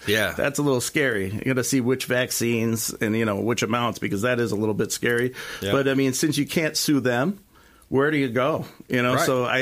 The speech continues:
Speaker 2: I, I bet that's why that exists. But I'll tell you what,
Speaker 1: Yep.
Speaker 2: it's, it's, it's a whole different story. When you're suing in civil court, a private company, you could get mental anguish, pain, and suffer, all these things. And, uh, when you're getting money through the government,
Speaker 1: Yeah.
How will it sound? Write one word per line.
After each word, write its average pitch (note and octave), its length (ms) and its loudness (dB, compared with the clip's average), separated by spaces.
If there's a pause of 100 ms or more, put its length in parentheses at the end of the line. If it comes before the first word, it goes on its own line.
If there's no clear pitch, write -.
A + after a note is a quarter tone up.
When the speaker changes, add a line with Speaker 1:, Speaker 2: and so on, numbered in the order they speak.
Speaker 2:
I, B2 240 0
I B2 80 0
bet C#3+ 260 -2
that's B2+ 240 -2
why B2 240 0
that B2 200 2
exists. A#2+ 680 0 (340)
But B2 100 0
I'll B2 80 0
tell D#3 160 0
you C#3+ 100 2
what, C#3+ 160 2
Speaker 1:
Yep. B2+ 60 0
Speaker 2:
it's, - 180 -6
it's, B2 300 -2
it's B2 160 -2
a A2 80 0
whole C#3 160 0
different B2+ 300 -2
story. B2+ 340 0
When A#2+ 160 0
you're E3 160 2
suing C3+ 640 0 (300)
in A2 60 -2
civil C3 300 0
court, B2+ 440 0
a A#2 40 -6
private B2 360 -2
company, A#2 480 -2 (260)
you B2+ 140 -2
could A#2 160 -2
get G#2+ 220 0
mental A#2 360 -2
anguish, B2+ 380 0
pain, C3+ 200 0
and A#2+ 120 -2
suffer, C3 240 -2
all D#3 160 2
these D3 220 0
things. C3+ 520 0 (480)
And, A#2+ 400 2
uh, A2 400 2
when B2+ 220 2
you're C3 400 0 (240)
getting C#3 280 2
money C3+ 200 2
through B2+ 200 -2
the A2+ 100 0
government, C3+ 680 0 (120)
Speaker 1:
Yeah. F#2 220 0